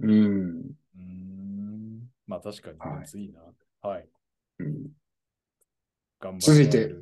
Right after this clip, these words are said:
Speaker 2: はい。
Speaker 1: 神戸ストークス。
Speaker 2: うん。
Speaker 1: 神戸ストークスは、Aです。プレーオフ。
Speaker 2: うーん、なるほど。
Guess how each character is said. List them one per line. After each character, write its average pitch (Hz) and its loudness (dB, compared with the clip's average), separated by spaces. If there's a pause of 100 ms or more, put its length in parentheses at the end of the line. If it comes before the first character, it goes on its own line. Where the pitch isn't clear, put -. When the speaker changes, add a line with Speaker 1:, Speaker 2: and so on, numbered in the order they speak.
(260)
Speaker 2:
は 120 2
い。 - -14 (920)
Speaker 1:
神 135 6
戸 117 8
ス - -2
ト 104 2
ー - 0
ク - -10
ス。 - -10 (300)
Speaker 2:
う 123 -4
ん。 113 -4 (1040)
Speaker 1:
神 135 6
戸 143 8
ス - -4
ト 160 4
ー 147 6
ク - -8
ス 156 -2
は、 175 4 (1300)
A 143 8
で - 0
す。 - -10
プ 117 0
レ 110 8
ー - 6
オ - 2
フ。 - -14 (280)
Speaker 2:
う - -14
ー 110 -10
ん、 104 -8
な 92 -10
る 92 -12
ほ 87 -14
ど。 85 -18